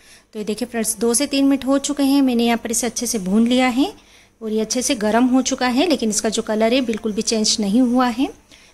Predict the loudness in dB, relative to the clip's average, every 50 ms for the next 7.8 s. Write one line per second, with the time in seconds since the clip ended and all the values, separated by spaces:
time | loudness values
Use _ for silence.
0 | _ -12 -12 -10 -4 -2 -2 2 4 4 2 2 2 0 2 2 2 2 2 0
1 | -2 0 2 2 0 0 -2 -6 -4 -2 0 0 0 0 0 -2 -2 -2 -2 -6
2 | -6 -6 -6 -6 -2 0 2 2 2 2 2 2 2 2 2 2 2 2 2 0
3 | 2 0 -4 -4 -2 -2 -2 0 2 2 2 2 2 0 -2 -2 -2 0 0 0
4 | 0 -2 -2 0 2 2 2 2 2 0 0 0 0 -2 -2 -2 -4 -2 0 0
5 | 0 2 2 2 2 2 2 2 0 -2 -2 -4 -2 -2 -2 0 2 2 2 2
6 | 2 2 2 0 0 0 0 0 0 0 0 0 -2 -2 -4 -2 0 -2 0 0
7 | 0 -2 -2 -2 -6 -6 -4 -2 0 2 2 2 2 0 0